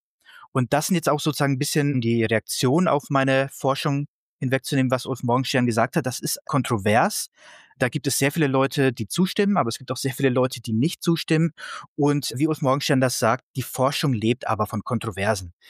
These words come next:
Wenn wir immer nur wieder die gleichen Geschichtsbilder forterzählen und hier und da vielleicht ein bisschen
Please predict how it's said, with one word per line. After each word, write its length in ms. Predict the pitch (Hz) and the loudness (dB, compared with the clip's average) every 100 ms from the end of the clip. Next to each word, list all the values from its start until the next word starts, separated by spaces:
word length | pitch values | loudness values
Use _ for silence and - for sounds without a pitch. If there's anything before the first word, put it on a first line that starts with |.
| - _ | -20 _
Wenn 160 | 117 | 2
wir 180 | 127 135 | 4 2
immer 200 | 160 196 | 2 2
nur 180 | 196 170 | 2 2
wieder 200 | 147 156 | 2 0
die 140 | 135 123 | 0 -2
gleichen 400 | 110 117 147 151 | 0 2 2 0
Geschichtsbilder 800 | 131 - 180 - - 147 139 135 | 0 0 -2 -4 -2 0 2 0
forterzählen 760 | - 139 - 156 - 156 151 | 0 0 0 -2 0 0 2
und 180 | 143 123 | 0 -4
hier 280 | - 170 185 | -4 0 0
und 200 | 156 127 | 0 0
da 160 | 113 151 | 0 0
vielleicht 380 | 151 127 131 | 0 0 0
ein 120 | 131 117 | -4 -2
bisschen 540 | 175 - - 151 156 | -2 0 0 2 2